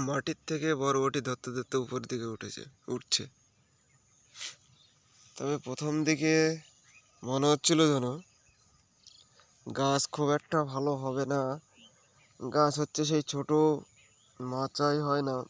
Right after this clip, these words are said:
মাটিতে হয়। ভেবেছিলাম হয়তো সেই বীজ দিয়েছে দোকানদার। দোকানদারকে আমি ভিডিও পাঠিয়েছিলাম, গাছের ছবি তুলে ভিডিও করে। তো দোকানদার বলল যে গাছ মাচায়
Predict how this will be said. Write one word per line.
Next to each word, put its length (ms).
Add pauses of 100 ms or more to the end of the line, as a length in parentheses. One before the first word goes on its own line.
(180)
মাটিতে 500
হয়। 180 (800)
ভেবেছিলাম 500
হয়তো 220 (120)
সেই 260
বীজ 160 (100)
দিয়েছে 320 (380)
দোকানদার। 400 (600)
দোকানদারকে 800 (160)
আমি 160 (160)
ভিডিও 240 (140)
পাঠিয়েছিলাম, 500 (140)
গাছের 280 (100)
ছবি 300
তুলে 180 (120)
ভিডিও 340
করে। 160 (1200)
তো 60 (140)
দোকানদার 400 (100)
বলল 180 (160)
যে 80 (920)
গাছ 380 (1040)
মাচায় 380